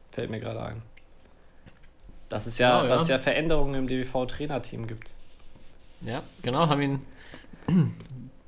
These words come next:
Speaker 2: siehst du mal, die, die Leute, die hier, Jano Jürgensen haben wir nach Deutschland geholt und jetzt auch Michael Fuchs, die, die Top-Coaches. <laughs>
Speaker 1: Ja.
Speaker 2: Ja, ich bin, ich, äh, hab mich sehr gefreut, dass ich das gelesen hab, dass er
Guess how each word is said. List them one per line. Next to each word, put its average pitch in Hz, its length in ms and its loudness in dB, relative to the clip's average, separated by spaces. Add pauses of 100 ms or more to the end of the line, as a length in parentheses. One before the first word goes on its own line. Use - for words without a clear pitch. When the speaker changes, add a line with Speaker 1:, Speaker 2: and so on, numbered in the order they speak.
(320)
Speaker 2:
siehst 180 260 0
du 220 60 2
mal, 208 160 6
die, 156 260 6
die 147 120 4
Leute, 151 280 4
die 143 80 2
hier, 147 100 6
Jano 135 260 4
Jürgensen 170 440 4
haben 180 120 2
wir 175 100 2
nach 170 140 2
Deutschland 165 420 2
geholt 170 360 2
und 135 120 -2
jetzt 135 260 -2
auch 135 220 0
Michael 143 320 2
Fuchs, 180 360 -6
die, 143 360 0 (400)
die 143 100 2
Top-Coaches. - 880 6
<laughs> - 40 2 (1800)
Speaker 1:
Ja. 135 220 0 (260)
Speaker 2:
Ja, 147 160 10
ich 170 100 6
bin, 156 320 2
ich, - 240 -8
äh, 127 200 6
hab 160 100 4
mich 151 120 0
sehr 185 120 2
gefreut, 220 320 -4
dass 151 120 2
ich 131 100 -6
das - 140 -2
gelesen 143 340 -2
hab, 113 140 -6
dass 113 200 -8
er 117 260 -4